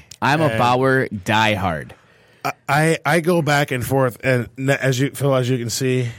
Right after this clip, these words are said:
Speaker 1: Very
Speaker 2: Bauer
Speaker 1: nice.
Speaker 2: hoodie. But, but
Speaker 1: I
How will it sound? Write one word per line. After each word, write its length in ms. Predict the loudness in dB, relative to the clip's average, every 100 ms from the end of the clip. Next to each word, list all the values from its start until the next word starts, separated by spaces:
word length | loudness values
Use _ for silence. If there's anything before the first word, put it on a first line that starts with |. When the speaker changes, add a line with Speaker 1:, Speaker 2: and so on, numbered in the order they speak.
| -16 -20 -20 -20 -8
Speaker 1:
Very 220 | -4 0
Speaker 2:
Bauer 240 | 2 2
Speaker 1:
nice. 100 | 2
Speaker 2:
hoodie. 340 | 2 2 2 0 -6 -20 -20 _ _
But, 300 | -2 0 -2
but 100 | -4
Speaker 1:
I 160 | -2